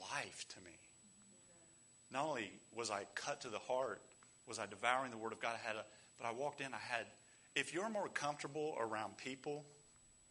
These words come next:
that don't know Jesus than you are here, when, before my heart was regenerated, I did not feel comfortable coming into a service. That's why it's important for us to be welcoming.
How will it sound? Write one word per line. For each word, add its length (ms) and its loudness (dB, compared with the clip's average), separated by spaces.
that 160 -2
don't 200 6
know 140 2
Jesus 500 0
than 200 -2
you 180 -4
are 260 4
here, 240 0
when, 160 4
before 640 4
my 120 8
heart 280 6
was 160 -2
regenerated, 720 0
I 160 10
did 180 4
not 260 4
feel 140 2
comfortable 680 -2
coming 300 0
into 300 -4
a 40 -2
service. 560 -4
That's 200 8
why 140 10
it's 120 2
important 400 0
for 180 2
us 320 4
to 160 0
be 180 0
welcoming. 500 0